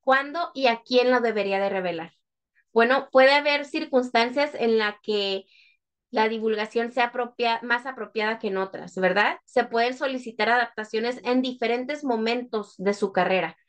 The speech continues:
No hay nada que especifique que tiene que ser antes de tener un trabajo, durante o al final.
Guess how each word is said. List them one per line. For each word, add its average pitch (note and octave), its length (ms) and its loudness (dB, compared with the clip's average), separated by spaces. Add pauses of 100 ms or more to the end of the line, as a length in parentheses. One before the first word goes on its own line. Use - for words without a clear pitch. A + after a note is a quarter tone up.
(240)
No B3+ 300 2
hay C#4 180 -6
nada C4 460 -4
que C4 100 -4
especifique B3 760 -2
que A#3+ 100 0
tiene A3 300 -2
que G#3+ 100 -4
ser G#3+ 320 -4
antes C4 520 0
de A#3 100 -2
tener G3+ 300 -4
un G3+ 120 -2
trabajo, G3 640 -2 (220)
durante A#3 720 2
o G3+ 320 0
al G3 120 -4
final. F#3 400 -6